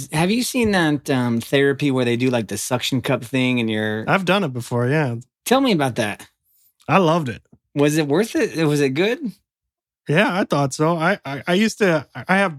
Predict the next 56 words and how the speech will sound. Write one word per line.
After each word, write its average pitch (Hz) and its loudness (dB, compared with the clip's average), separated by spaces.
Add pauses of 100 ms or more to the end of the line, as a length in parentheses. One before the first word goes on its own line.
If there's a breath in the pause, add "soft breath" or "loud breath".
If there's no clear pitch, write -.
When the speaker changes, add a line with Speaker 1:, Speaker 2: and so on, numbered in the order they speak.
(140)
Speaker 2:
I 160 -2
tore, 190 2
like, 139 0
um, 123 0
something 180 0
in 131 2
both 135 0
of 143 -12
my 127 0
shoulders. 127 -2
So 123 -2
I - 2
used 127 0
to 120 -6
go 123 0
and 117 -2
they, 117 -2 (720 soft breath)
what 202 0
do 311 -2
they 311 0
call 190 -2
that 127 2
now? 127 2
I 135 2
forget 190 0
what 190 -4
they 170 -2
call 170 0
Speaker 1:
Yeah, 170 4 (100)
Speaker 2:
it. 143 0
Speaker 1:
I, 151 2
I 151 2
don't 175 0
know 180 2
the 151 0
Speaker 2:
Cupping, 143 2
Speaker 1:
technique. 147 0
Speaker 2:
cupping. 127 -2
Speaker 1:
Yeah, 131 -2
yeah, 113 0
that's 113 -4
what 110 -2
it 101 -2
is, 98 -4
yeah. 101 0
Speaker 2:
And, 139 0
uh, 127 0 (280)
I 165 2
thought 202 2
it, 131 0 (220)
I 139 -4
thought 170 2
it 127 0
helped 143 -2
a 113 -4
lot. 120 -2